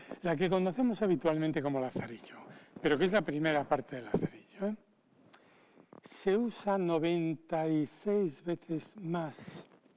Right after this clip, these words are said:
Noventa y seis. Casi cien veces más,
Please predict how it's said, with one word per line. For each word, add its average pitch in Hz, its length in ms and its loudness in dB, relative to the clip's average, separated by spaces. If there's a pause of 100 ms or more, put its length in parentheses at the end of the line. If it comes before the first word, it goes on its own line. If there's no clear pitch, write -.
(560)
Noventa 180 840 0
y 160 240 -2
seis. - 880 -4 (1080)
Casi 160 400 -2
cien 175 400 -6 (1400)
veces 139 300 -6
más, 147 240 -6